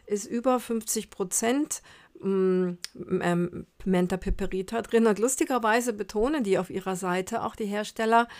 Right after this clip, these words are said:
dass sie tatsächlich Men-, Mentha piperita für Olbers nehmen und nicht die Mentha arvensis. Fand ich ganz witzig,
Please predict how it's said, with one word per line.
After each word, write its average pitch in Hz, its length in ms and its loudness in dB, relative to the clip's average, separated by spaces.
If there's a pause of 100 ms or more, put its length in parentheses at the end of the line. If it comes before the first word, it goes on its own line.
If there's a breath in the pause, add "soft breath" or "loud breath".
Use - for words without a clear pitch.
(460 loud breath)
dass 208 200 0
sie 202 160 0
tatsächlich 220 560 -2
Men-, 208 260 0
Mentha 190 320 0
piperita 254 600 2
für - 180 -4
Olbers 165 460 -2
nehmen 165 340 -4
und 175 200 -6
nicht 220 480 2 (180)
die 214 180 -8
Mentha 214 320 -2
arvensis. 196 680 6
Fand 226 180 0
ich 196 100 -4
ganz 185 220 -4
witzig, 208 360 0